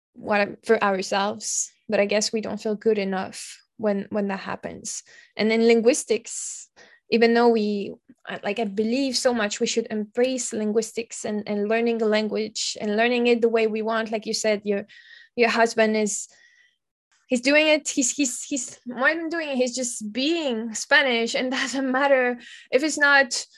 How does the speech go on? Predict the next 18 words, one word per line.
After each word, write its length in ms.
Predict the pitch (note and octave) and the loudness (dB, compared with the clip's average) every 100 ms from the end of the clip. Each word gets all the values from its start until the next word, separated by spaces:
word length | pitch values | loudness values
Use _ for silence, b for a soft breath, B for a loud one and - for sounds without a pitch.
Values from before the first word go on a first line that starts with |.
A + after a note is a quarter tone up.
| b _ - _ | b _ -20 _
you 160 | B3+ C#4+ | 0 4
know, 140 | C#4 | 4
the 140 | B3+ B3+ | 6 4
specific 640 | B3 C4+ B3 C4 A#3+ A#3+ | 2 -4 -2 -2 -2 -2
Mexican 500 | B3 C4+ - A#3+ A#3+ | -2 -2 -2 -2 -2
Spanish 440 | A#3+ A#3 A#3 A3+ A#3 | 0 0 0 0 -2
or 40 | |
the 100 | A3+ | -4
specific, 580 | - A#3 A#3 A#3 A#3+ G#3+ | -6 -6 -6 -4 -4 0
uh, 240 | G#3 G3+ | 0 0
Castellano, 880 | G#3 A3+ - A#3+ A#3 A3+ A3 G#3+ G#3 | 0 -4 0 0 2 2 0 -2 -4
as 260 | - G#3+ G#3+ | -4 -6 -4
we, 240 | G#3 G3+ | -2 -2
uh, 280 | - G#3+ G3+ - | -4 -4 -4 -2
as 200 | G#3+ G#3+ | -2 0
we 80 | A3+ | -2
say, 460 | - A3 G#3+ G#3 | 2 2 2 0
uh, 220 | - G#3+ | -2 -2